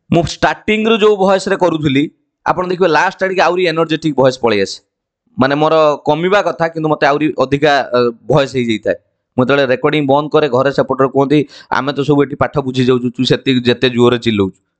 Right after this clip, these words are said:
ତେଣୁ କଣ ହୁଏ କହିଲେ ପିଲାମାନେ, ସତ କଥା ହେଲା, ମୁଁ କହିବାର ଉଦାହରଣ ଏଇଟା ଦେଲି ଯେ ଗୋଟେ ଜୋସ୍ ଆସେ।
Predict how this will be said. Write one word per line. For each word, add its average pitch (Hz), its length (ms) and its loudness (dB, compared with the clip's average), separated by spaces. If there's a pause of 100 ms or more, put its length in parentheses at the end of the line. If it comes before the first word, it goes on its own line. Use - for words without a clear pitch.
(520)
ତେଣୁ 135 100 2
କଣ 160 320 2
ହୁଏ 151 220 2
କହିଲେ 165 220 0
ପିଲାମାନେ, 151 400 -2
ସତ - 260 -4
କଥା 165 220 -2
ହେଲା, 143 160 0
ମୁଁ 165 120 -6
କହିବାର 160 360 2
ଉଦାହରଣ 170 380 0
ଏଇଟା 165 200 2
ଦେଲି 135 320 0 (380)
ଯେ 196 120 2
ଗୋଟେ 202 300 2
ଜୋସ୍ 175 420 4
ଆସେ। 101 260 -10